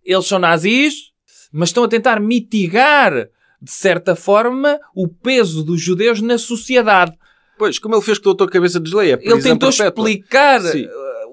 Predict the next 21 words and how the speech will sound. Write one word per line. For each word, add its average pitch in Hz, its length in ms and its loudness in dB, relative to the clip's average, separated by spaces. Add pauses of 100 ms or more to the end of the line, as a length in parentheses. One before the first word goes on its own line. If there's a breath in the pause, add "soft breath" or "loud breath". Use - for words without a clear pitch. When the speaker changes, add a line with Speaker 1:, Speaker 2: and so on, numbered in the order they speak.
Speaker 1:
o 165 100 -4
tema 262 680 0
do 247 200 -6 (220)
Speaker 2:
Sim. 151 80 -10
Speaker 1:
doutor 262 200 -4
Cabeça 269 520 -8
de 226 160 -16
Geleia. 240 240 -6
Speaker 2:
Porque 117 420 0
Speaker 1:
Mas 214 180 2
Speaker 2:
ele 233 80 2
Speaker 1:
não, 285 320 2 (440)
e, 196 320 -4
e 175 40 -2
sublinhar, 170 560 -4
o 202 40 -20
doutor 233 300 -4
Rui 240 100 -6
Rio, 294 320 -6
de 151 220 2
todo, 214 640 2